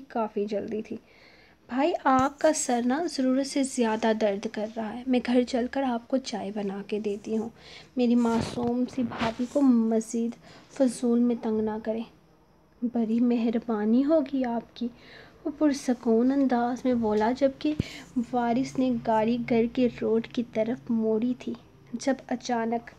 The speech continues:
गाड़ी को धक्का लगा और वो मासूम सी दुल्हन अपने सारे वज़न के साथ आगे की तरफ गिरी थी,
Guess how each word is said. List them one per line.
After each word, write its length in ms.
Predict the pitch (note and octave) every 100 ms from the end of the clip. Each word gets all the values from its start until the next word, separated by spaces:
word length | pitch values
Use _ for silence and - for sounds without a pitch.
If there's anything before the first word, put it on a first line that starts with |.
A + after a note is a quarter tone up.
| - - - - C4+
गाड़ी 340 | B3 B3+ C4
को 140 | C#4 C#4+
धक्का 480 | - A3 - A3+
लगा 320 | A3 A3 A#3+ A#3 - - -
और 80 | E4
वो 160 | D#4 F4
मासूम 760 | D4 B3 A#3 - C4 A#3+ B3
सी 180 | A#3+ -
दुल्हन 440 | A#3 A#3 A#3 B3+ B3+
अपने 380 | B3 A#3+ A#3 C4 - - -
सारे 520 | - D4 C4+ C#4+ D4+
वज़न 460 | B3+ A#3 A3+ B3+ C4
के 160 | C4 B3
साथ 400 | - A#3 B3 - -
आगे 320 | C4 B3 B3 B3+
की 140 | B3
तरफ 320 | A#3 A3+ A#3
गिरी 360 | A3+ A3+ A3 A3+
थी, 220 | A#3 A3+